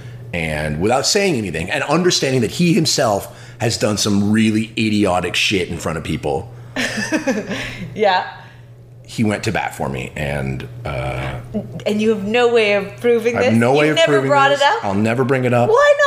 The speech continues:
Speaker 2: not? Why don't you
Speaker 1: That's
Speaker 2: bring
Speaker 1: just
Speaker 2: it
Speaker 1: not,
Speaker 2: up?
Speaker 1: that's just not how our family rolls. That's fine. I'm happy to just let bygones be bygones. But I know that that vice principal was furious at me.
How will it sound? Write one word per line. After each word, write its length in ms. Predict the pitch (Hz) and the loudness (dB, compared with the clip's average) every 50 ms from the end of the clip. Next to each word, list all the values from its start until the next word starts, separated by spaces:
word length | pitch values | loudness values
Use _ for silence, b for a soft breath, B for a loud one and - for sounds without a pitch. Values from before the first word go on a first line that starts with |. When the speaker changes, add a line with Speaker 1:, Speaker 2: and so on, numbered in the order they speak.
| 508 | 2
Speaker 2:
not? 120 | 427 - - | 2 2 2
Why 80 | 349 415 | 2 2
don't 80 | 480 415 | 2 2
you 60 | 427 440 | 2 2
Speaker 1:
That's 100 | 403 - | 2 0
Speaker 2:
bring 100 | 381 381 | 0 2
Speaker 1:
just 140 | 427 480 | 2 4
Speaker 2:
it 40 | 494 | 4
Speaker 1:
not, 100 | 480 440 415 | 4 4 2
Speaker 2:
up? 60 | 403 | 0
Speaker 1:
that's 180 | 403 415 - | 0 -2 -2
just 140 | - 403 370 | -2 -2 0
not 100 | 392 359 | 2 2
how 80 | 359 359 | 2 2
our 100 | 339 311 | 2 2
family 220 | 320 311 294 269 | 0 0 0 0
rolls. 440 | 262 254 247 247 262 - - - - - - - | 0 0 0 0 0 -2 -4 -6 -8 -12 -12 -8
That's 220 | - - 311 - - | -6 -4 -4 -2 -2
fine. 360 | - 165 165 170 175 185 - - - - | 0 0 0 0 0 -2 -6 -10 -6 -2
I'm 100 | 151 160 | 0 0
happy 200 | 180 175 170 170 | 2 2 4 4
to 60 | 160 | 4
just 140 | 160 165 147 | 4 2 2
let 140 | 170 156 151 | 0 2 2
bygones 360 | 156 147 151 147 151 147 131 | 2 2 4 4 2 0 2
be 120 | 139 143 | 2 2
bygones. 480 | 139 135 127 127 127 123 120 120 120 120 B B B B B B B B | 2 4 4 4 2 2 0 0 0 -2 B B B B B B B B
But 140 | - 127 123 - | -2 -2 0 0
I 200 | 131 135 139 139 | 0 0 0 2
know 260 | 139 135 123 117 113 | 2 2 2 2 2
that 100 | 104 98 90 | 0 0 0
that 460 | 95 101 98 92 - - - - - - - - - - - - | 0 0 0 0 -2 -6 -10 -16 -20 -20 -20 -20 -20 -20 -12 -8
vice 260 | - 95 104 98 95 - | -4 -2 -2 -2 -2 -2
principal 300 | - 101 92 101 90 85 | -4 -4 -2 -2 -2 0
was 200 | 82 90 85 - | 0 0 -2 -2
furious 480 | - - 98 82 78 69 71 69 - - | -2 -2 -2 -2 0 -2 -2 -4 -4 -4
at 120 | 52 - | -4 -6
me. 220 | 58 65 64 60 | -6 -8 -10 -10